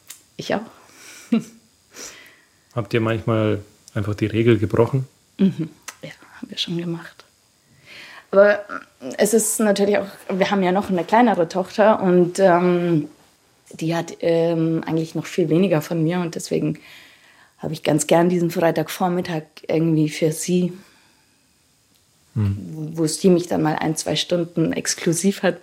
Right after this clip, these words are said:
Speaker 1: weil dann, danach schläft sie eh, dann kann ich ein bisschen Haushalt machen und dann kommt ihre Schwester wieder heim und dann ist eh den Rest des Wochenendes sind wir zu dritt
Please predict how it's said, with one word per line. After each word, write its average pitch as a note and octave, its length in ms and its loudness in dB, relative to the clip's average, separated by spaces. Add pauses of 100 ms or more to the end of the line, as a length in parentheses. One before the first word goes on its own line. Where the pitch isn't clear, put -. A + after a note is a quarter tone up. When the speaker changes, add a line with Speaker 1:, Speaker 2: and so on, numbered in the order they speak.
(580)
Speaker 1:
weil D#3+ 460 2
dann, D#3+ 460 -4
danach D#3+ 280 0
schläft - 320 -4
sie - 120 -4
eh, G#3+ 200 2
dann F3 160 2
kann D#3+ 140 -4
ich D#3+ 160 -4
ein E3 60 -8
bisschen D#3 300 -6
Haushalt F#3+ 360 2
machen A3 460 2
und F3 640 -2 (300)
dann E3 360 0
kommt F3+ 220 -4
ihre G3 160 2
Schwester A3 360 0
wieder E3 220 -2
heim E3+ 200 -2
und F3 160 -8
dann F3+ 120 -2
ist - 300 -10
eh F#3+ 140 0
den F3+ 280 -2
Rest F3+ 280 -2
des F#3+ 120 -12
Wochenendes G3 560 -4
sind G#3 160 -4
wir G3+ 160 -4
zu - 140 -8
dritt - 340 -6